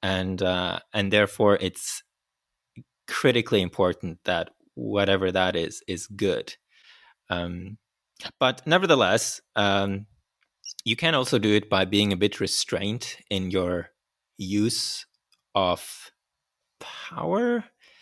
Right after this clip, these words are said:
Like, um, you know, th-, there are ways that, for example, you know, the big network effects, social media players could, um, lessen the effect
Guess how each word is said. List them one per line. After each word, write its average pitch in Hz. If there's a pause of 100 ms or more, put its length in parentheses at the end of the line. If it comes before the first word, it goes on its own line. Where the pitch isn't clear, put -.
(300)
Like, 120 (1700)
um, 110 (640)
you 127
know, 117
th-, -
there 131
are 165
ways 120
that, 95
for 104
example, 98
you 98
know, 90
the 92
big 104
network 98
effects, -
social -
media 95
players 90
could, 92 (840)
um, 87 (540)
lessen 110
the 92
effect -